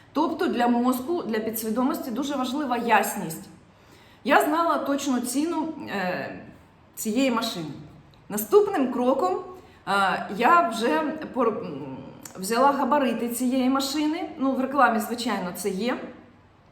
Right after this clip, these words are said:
Е, який в неї висота, ширина, глибина, скільки вона займе простору у кухні. І я в кухні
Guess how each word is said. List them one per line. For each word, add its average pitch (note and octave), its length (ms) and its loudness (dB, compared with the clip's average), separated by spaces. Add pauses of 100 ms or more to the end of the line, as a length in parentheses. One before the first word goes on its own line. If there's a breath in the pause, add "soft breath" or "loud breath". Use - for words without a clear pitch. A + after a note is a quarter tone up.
(600 soft breath)
Е, F3+ 340 -4
який C4 320 2
в - 20 0
неї F#3 280 0
висота, C#4+ 840 4
ширина, B3+ 680 2
глибина, A3 640 4 (140)
скільки F4+ 420 2
вона C4 380 2 (120)
займе B3 420 2
простору D4+ 540 0
у - 320 -4
кухні. A3 440 -2 (420 loud breath)
І G#3 120 -2
я F#4 320 4 (260)
в - 20 -12
кухні D4 580 -2